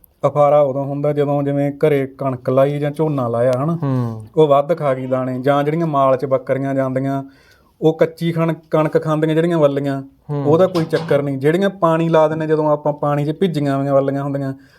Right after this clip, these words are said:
Speaker 1: ਉਦੋਂ ਨੁਕਸਾਨ ਵੱਧ ਹੁੰਦਾ।
Speaker 2: ਠੀਕ ਆ ਬਾਈ।
Speaker 1: ਕਿਉਂਕਿ ਮਿੱਟੀ ਮੁੱਟੀ ਲੱਗੀ ਹੁੰਦੀ ਨਾਲ ਇੱਕ ਤਾਂ
Speaker 2: ਹੂੰ।
Speaker 1: ਉਹਨਾਂ ਦੇ, ਹਨਾ।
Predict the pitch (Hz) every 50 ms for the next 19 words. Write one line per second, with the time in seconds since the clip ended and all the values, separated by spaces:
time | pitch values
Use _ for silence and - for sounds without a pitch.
0 | _ _ _ _ - 170 180 185 180 175 170 160 - 170 160 156 151 156 151 156
1 | 160 170 160 147 127 113 104 98 - - - - 151 143 131 135 131 123 120 113
2 | 110 110 160 156 160 156 165 165 165 156 147 - 185 175 170 165 165 185 190 180
3 | 160 147 139 139 135 139 135 139 135 135 127 131 127 127 - - 147 143 131 127
4 | 120 139 139 139 135 151 175 190 180